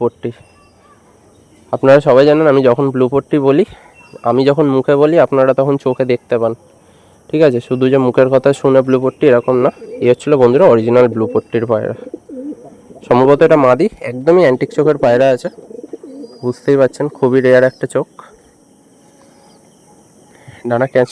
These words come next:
করা আছে। আর বন্ধুরা পায়রাটা দেখতে যতটাই বিচ্ছিরি লাগছে, just ক্রুশটা কেটে গেলে পায়রাটার রূপ পুরো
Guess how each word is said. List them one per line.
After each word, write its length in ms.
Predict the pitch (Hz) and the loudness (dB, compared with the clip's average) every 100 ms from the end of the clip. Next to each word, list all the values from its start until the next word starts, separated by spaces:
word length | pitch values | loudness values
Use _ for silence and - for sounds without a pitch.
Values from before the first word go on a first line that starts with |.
| - | 0
করা 160 | 131 127 | 2 2
আছে। 140 | 120 175 - - - - - - _ - - - | 0 -6 -10 -20 -20 -20 -20 -20 _ -20 -14 -4
আর 60 | 117 | 0
বন্ধুরা 240 | 123 151 185 120 | 2 2 2 2
পায়রাটা 320 | 117 131 156 127 | 2 2 0 -2
দেখতে 180 | - 147 | -4 0
যতটাই 280 | 123 127 143 135 | 0 2 0 -2
বিচ্ছিরি 320 | - - 147 147 | -6 -6 0 0
লাগছে, 220 | 139 - 139 | 0 -2 0
just 220 | 135 139 - - | 0 -2 -6 -4
ক্রুশটা 400 | 131 131 - 143 | -2 -2 -2 -2
কেটে 200 | 135 127 131 | 0 0 2
গেলে 160 | 135 147 - | 2 0 0
পায়রাটার 420 | 113 120 123 135 117 | 0 2 2 0 2
রূপ 160 | 123 131 _ | 0 -2 _
পুরো 160 | - | -4